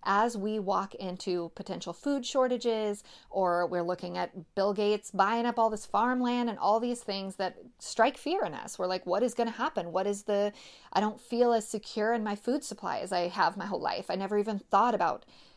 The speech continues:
how flour makes it to my grocery store, or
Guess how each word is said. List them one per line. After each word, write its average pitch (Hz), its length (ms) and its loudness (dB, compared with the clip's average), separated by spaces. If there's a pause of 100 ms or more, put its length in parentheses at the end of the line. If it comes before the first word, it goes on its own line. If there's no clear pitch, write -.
how 185 180 4
flour 180 400 4
makes 170 240 -6
it 160 100 -6
to 185 120 -6
my 147 320 -4
grocery 175 340 -2
store, 170 320 0
or 175 320 2